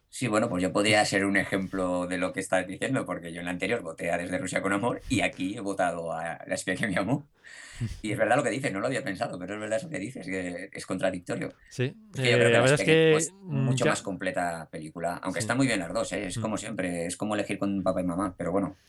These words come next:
Speaker 2: Sí, las dos son muy buenas películas, es difícil elegir. Y la verdad es que, mm, eso me ha, me ha chocado un poco el eso, pero bueno, digamos que para gusto los colores y porque
Speaker 1: Sí.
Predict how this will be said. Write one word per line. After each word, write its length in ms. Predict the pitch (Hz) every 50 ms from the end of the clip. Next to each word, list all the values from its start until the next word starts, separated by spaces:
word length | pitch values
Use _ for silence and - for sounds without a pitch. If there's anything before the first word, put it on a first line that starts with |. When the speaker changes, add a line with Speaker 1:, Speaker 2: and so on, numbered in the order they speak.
| _ _
Speaker 2:
Sí, 140 | - - 151
las 120 | 120 110 113
dos 120 | 123 123
son 140 | - 139 127
muy 200 | 131 139 143 143
buenas 300 | 127 131 135 131 123 110
películas, 560 | - 131 117 123 - 139 147 156 147 - - -
es 120 | 117 120
difícil 460 | 120 127 - - 131 - 127 117 113
elegir. 540 | 113 110 110 - - 123 127 139 165 202 - _ _ _ _ _ _ _ _ _ - _ _ _ _ _ _ _
Y 320 | - 160 135 131 127 120
la 100 | 113 110 110
verdad 140 | 110 117 120
es 80 | -
que, 800 | - 147 147 143 139 135 131 123 117 113 110 107 101 98 98 107 - - - - - -
mm, 140 | 143 123 117
eso 180 | 117 - 139 120
me 100 | 113 113
ha, 520 | 113 113 113 113 113 110 110 113 - - - - - - - -
me 220 | 139 135 131 135
ha 60 | 135
chocado 260 | - 151 139 - 135
un 80 | 127 123
poco 300 | - 131 131 156 156 147
el 300 | 135 127 120 113 110 117
eso, 220 | 123 127 - 165 -
pero 180 | - 135 127 127
bueno, 220 | 131 123 113 110
digamos 360 | 107 107 107 120 123 131 131
que 480 | - - 127 117 110 110 110 107 - - _ _ -
para 140 | 123 110 110
gusto 240 | 131 135 - - 135
los 100 | 127 -
colores 480 | - 127 127 131 147 165 180 - - _ _ _ - - _ _ - -
y 180 | 131 123 117
porque 680 | 110 - 117 110 - 117 113 110 107 107 104 104 107 117 - - - -
Speaker 1:
Sí. 40 | -